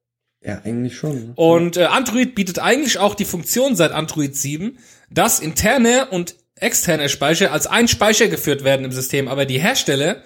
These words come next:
Speaker 2: tun mit ihren Brandings diese Funktion immer abschalten. Aus welche, wahrscheinlich aus Sicherheit, ich habe keine Ahnung aus welchen Gründen, aber prinzipiell gibt es bei freien Geräten, wenn man die kauft,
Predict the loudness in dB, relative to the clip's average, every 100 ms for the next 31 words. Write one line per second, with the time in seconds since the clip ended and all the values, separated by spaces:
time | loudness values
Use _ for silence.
0 | -20 -20 _ _ -6 -4 2 0 2 2
1 | 4 4 2 2 0 0 -2 -2 0 4
2 | 2 2 0 -2 -2 -4 0 2 2 0
3 | 0 0 0 0 2 2 0 -2 -2 -2
4 | -2 -4 0 0 2 -2 -2 -4 -4 -6
5 | -14 -16 -20 -20 _ 0 0 2 2 4
6 | 2 4 4 4 0 0 2 0 0 -2
7 | 0 2 2 4 4 2 -2 0 -2 -4
8 | 0 0 0 -6